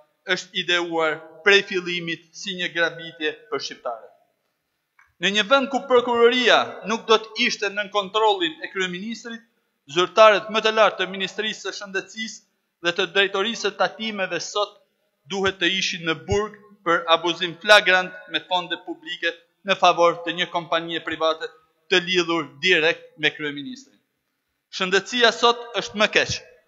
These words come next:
sepse Edi Rama, Ogerta Manastirliu dhe Ilir Beqja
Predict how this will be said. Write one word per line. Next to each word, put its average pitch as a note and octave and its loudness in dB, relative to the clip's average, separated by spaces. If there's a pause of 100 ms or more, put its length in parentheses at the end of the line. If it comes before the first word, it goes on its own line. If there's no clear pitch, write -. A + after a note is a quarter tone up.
(340)
sepse E3 -2
Edi E3 2
Rama, F3+ 4 (540)
Ogerta F3 2
Manastirliu F3+ 0 (400)
dhe D#3 4
Ilir D#3 0
Beqja G3+ 2